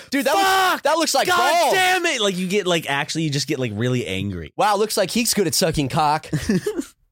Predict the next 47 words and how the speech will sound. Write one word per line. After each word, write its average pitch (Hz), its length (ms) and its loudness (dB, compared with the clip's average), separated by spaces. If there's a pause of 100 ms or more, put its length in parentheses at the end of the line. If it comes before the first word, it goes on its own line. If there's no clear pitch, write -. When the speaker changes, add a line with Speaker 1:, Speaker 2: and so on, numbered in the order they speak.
(180)
Speaker 1:
Like, 135 200 0
in, 151 160 2
like, 135 240 -2
open 147 320 0
cat, 131 240 0
you're 120 140 -2
right 117 200 0
there 117 180 2
next 104 240 -2
to 95 60 -6
me. - 200 -10 (160)
Open 113 120 0
Speaker 2:
You 135 60 2
have 147 140 0
a - 80 2
little 151 140 2
Speaker 1:
casket. 120 100 -2
Speaker 2:
button 131 220 -2
that 123 180 -6
plays 120 240 -2
my 117 160 0
laugh 98 600 -4
<laughs> - 40 -20
whenever 110 300 -4
you - 60 0 (200)
tell 440 200 2
a - 40 -4
Speaker 1:
<laughs> - 20 -12
Speaker 2:
joke. 110 420 -8
Speaker 1:
It's, 175 160 -2
but 180 100 -2
there's 170 180 0
only 185 180 0
one 139 200 0
audio 120 320 0
clip 131 240 0
of 120 40 0
it, 120 140 2
so 127 100 2
it 117 60 -2
just 123 180 -6
keeps 127 300 -4
repeating. 101 460 -6
Speaker 2:
<laughs> 107 40 -10
And 113 80 -4
it 107 140 -10
cuts. - 480 -8